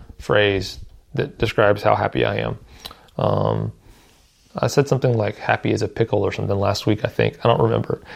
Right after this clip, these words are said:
Anyway, I'm sitting behind my drum kit. I've got a cup of coffee here in front of me, um, and I am just as happy as could be that I'm here. So I've got a question today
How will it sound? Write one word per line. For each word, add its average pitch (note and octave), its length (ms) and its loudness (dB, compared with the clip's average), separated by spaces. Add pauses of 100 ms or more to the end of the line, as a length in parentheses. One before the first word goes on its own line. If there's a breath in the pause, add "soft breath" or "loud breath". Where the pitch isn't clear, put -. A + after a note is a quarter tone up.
(180 loud breath)
Anyway, A#2 320 2
I'm A#2 120 0
sitting D#3+ 240 0
behind C#3+ 180 4
my C#3 80 4
drum B2+ 220 2
kit. B2 260 0 (420 loud breath)
I've G#2 300 2
got G2+ 380 2
a - 40 -20
cup - 200 -6
of A2+ 60 -12
coffee C#3+ 380 2
here C3 140 2
in C3 80 0
front B2+ 240 2
of A#2+ 80 0
me, A#2 200 0 (460 loud breath)
um, A2 460 4
and A2+ 100 -6
I C#3+ 200 4
am A#2 120 4
just G2+ 360 0 (560 soft breath)
as G2 580 2 (500)
happy A#2+ 360 2
as G#2+ 100 2
could - 140 2
be G2+ 180 -2 (140)
that - 120 -4
I'm A2+ 120 -4
here. C#3 200 -6 (440 loud breath)
So A3 360 2
I've C#3+ 200 4
got E3 280 2
a C3+ 100 6
question D3+ 460 2
today A#2 520 0